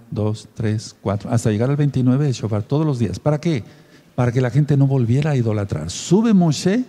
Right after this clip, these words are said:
y entonces se empieza a tocar el shofar un día, un día. ¿Para qué?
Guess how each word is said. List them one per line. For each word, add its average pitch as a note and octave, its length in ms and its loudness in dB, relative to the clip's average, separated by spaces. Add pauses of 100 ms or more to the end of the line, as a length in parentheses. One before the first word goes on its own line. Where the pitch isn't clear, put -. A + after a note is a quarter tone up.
(720)
y B2 100 2
entonces C#3 540 0 (260)
se - 180 -2
empieza C#3 260 2
a F3+ 40 0
tocar D3+ 220 -2
el D3+ 60 0
shofar C#3 280 -2
un C3+ 240 4
día, C#3 220 0
un B2+ 120 4
día. B2+ 200 -2
¿Para B2 220 0
qué? C3+ 220 -2